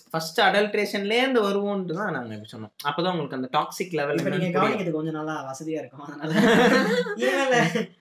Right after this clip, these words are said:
Speaker 1: ஆ.
Speaker 2: நாங்க பேசுவோம்.
Speaker 1: ம்.
Speaker 2: இதுல வந்துட்டு என்ன சொல்றது, கேட்டகரி வைஸ்ன்னு பிரிக்க முடியாது, எல்லாரும் loose கூதி தான்.
Speaker 1: ஆ, எல்லாரும் ஒரு ஒரு விதத்துல loose கூதி தான். ம்.
Speaker 2: நாங்களும் தான்.
Speaker 1: ஆ.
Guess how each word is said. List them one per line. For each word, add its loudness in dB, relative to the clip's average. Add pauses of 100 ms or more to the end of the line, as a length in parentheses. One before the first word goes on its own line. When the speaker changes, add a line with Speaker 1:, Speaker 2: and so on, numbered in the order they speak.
(200)
Speaker 1:
ஆ. -8
Speaker 2:
நாங்க -4 (420)
பேசுவோம். -6 (180)
Speaker 1:
ம். -12 (380)
Speaker 2:
இதுல 0
வந்துட்டு 0
என்ன 2
சொல்றது, 0
கேட்டகரி 0
வைஸ்ன்னு -2
பிரிக்க -2
முடியாது, -4
எல்லாரும் -4
loose -16
கூதி -4
தான். 0
Speaker 1:
ஆ, 0 (260)
எல்லாரும் 2
ஒரு 4
ஒரு 2
விதத்துல -6
loose -6
கூதி -10
தான். -20
ம். -20 (140)
Speaker 2:
நாங்களும் 0
தான். -4
Speaker 1:
ஆ. -6